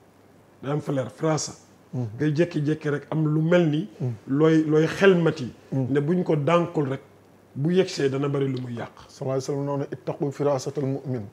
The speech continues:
Speaker 1: Loolu la. Léegi nag yenn saa yi da ngay gis yu nga
Speaker 2: Macha Allah.
Speaker 1: xamante ni bii, xam nga, euh, da ngay gis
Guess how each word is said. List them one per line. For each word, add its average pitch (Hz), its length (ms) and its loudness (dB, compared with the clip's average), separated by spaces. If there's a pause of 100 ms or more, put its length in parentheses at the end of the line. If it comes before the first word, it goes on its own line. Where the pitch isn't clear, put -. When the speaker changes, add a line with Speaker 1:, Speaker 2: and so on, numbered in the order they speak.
(200)
Speaker 1:
Loolu 131 220 -4
la. 120 200 -8 (500)
Léegi 170 160 2
nag 180 160 2
yenn 208 260 6
saa 208 140 4
yi 175 60 6
da 180 40 6
ngay 202 140 8
gis 135 160 0
yu 170 60 0
nga 175 120 4
Speaker 2:
Macha - 0 -
Allah. 175 140 6
Speaker 1:
xamante 170 180 -2
ni 151 60 4
bii, 139 180 0 (340)
xam 175 140 2
nga, 214 100 10
euh, 202 400 0
da 180 100 0
ngay 202 240 4
gis - 460 -2